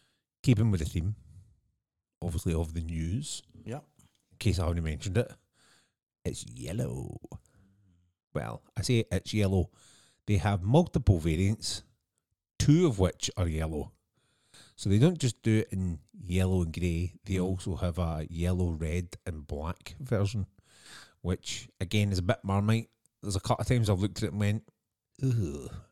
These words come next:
Speaker 2: Mm.
Speaker 1: And then there's different angles you go, "Oh, hello. That's quite nice."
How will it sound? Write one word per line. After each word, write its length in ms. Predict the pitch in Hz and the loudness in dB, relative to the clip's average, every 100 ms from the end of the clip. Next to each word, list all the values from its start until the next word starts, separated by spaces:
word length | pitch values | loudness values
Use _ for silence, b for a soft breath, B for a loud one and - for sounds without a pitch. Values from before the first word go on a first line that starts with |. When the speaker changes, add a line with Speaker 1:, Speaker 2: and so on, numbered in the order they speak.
| _ | _
Speaker 2:
Mm. 120 | 101 98 | -6 -2
Speaker 1:
And 100 | 98 | 0
then 300 | 98 98 B B B B | 2 0 B B B B
there's 120 | 92 | -6
different 300 | 80 101 98 | 0 0 0
angles 320 | 87 104 107 104 | 0 2 4 2
you 100 | 92 | 4
go, 360 | 95 92 - _ _ | 2 2 0 _ _
"Oh, 120 | 101 110 | -6 -6
hello. 500 | 165 123 69 139 - _ _ _ _ _ _ _ _ | -4 -4 -2 -4 -6 _ _ _ _ _ _ _ _
That's 260 | 104 120 - | 0 0 -2
quite 300 | - 170 139 | -4 -4 -2
nice." 460 | 80 90 139 - | 0 0 -2 -6